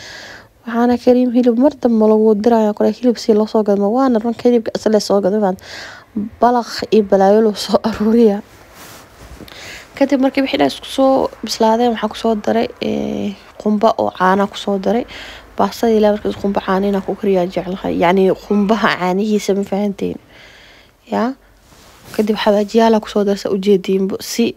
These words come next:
baasto u dhadhamaaya. Kadib markii caanaha qumbihiisa lagu kariyo baasta makaroonida. Yaa. Dhinacaan, dhinacaan yarna way yeelataa. Kadib markii wixii dhan isku soo shiilmeen,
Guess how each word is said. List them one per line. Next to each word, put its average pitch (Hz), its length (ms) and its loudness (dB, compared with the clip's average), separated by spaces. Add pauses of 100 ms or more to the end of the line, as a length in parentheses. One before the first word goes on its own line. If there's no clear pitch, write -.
(120)
baasto 185 420 -2
u 196 100 -2
dhadhamaaya. 185 500 -2
Kadib 190 260 -6
markii 185 220 -6
caanaha 185 380 -6
qumbihiisa 190 400 -4
lagu 185 180 -8
kariyo 196 300 -4
baasta - 320 -10
makaroonida. 208 560 0 (920)
Yaa. 208 280 0 (500)
Dhinacaan, 208 400 -2
dhinacaan 214 400 -4
yarna 208 260 -2
way 208 180 0
yeelataa. 202 360 -4
Kadib 208 240 -4
markii 202 240 -4
wixii 208 140 -6
dhan 208 100 -4
isku - 140 -14
soo 208 100 0
shiilmeen, 214 540 0